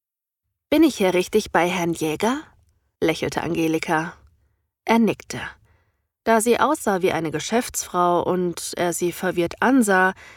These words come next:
nannte sie ihren Nicknamen, unter dem sie inseriert hatte. „Ich bin Hot Mama zwei.“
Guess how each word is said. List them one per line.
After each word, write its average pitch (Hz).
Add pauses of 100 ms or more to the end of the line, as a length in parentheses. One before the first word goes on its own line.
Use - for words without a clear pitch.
(180)
nannte 254
sie -
ihren 254
Nicknamen, 180
unter 214
dem 214
sie 214
inseriert 214
hatte. 139 (1400)
„Ich -
bin 175
Hot 185 (100)
Mama 202
zwei.“ 160